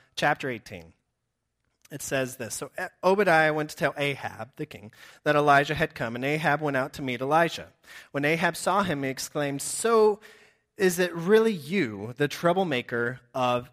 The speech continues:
Israel?'" And this is his response. I have made no trouble for Israel. You and your family are the troublemakers,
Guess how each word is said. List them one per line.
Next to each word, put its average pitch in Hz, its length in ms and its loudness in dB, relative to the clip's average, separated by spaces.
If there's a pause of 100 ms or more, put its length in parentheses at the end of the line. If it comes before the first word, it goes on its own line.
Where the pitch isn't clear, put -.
(160)
Israel?'" 113 640 -10 (1600)
And 127 80 -6
this 156 140 -6
is 151 100 -8
his 143 160 -10
response. 90 400 -16 (340)
I 170 140 4
have 165 320 6
made 143 180 2
no 175 220 4
trouble 190 320 4
for 185 160 -2
Israel. 107 600 -8 (340)
You 226 240 2
and 277 100 0
your 185 100 4
family 220 760 0
are 151 140 0
the 147 100 -2
troublemakers, 123 920 -6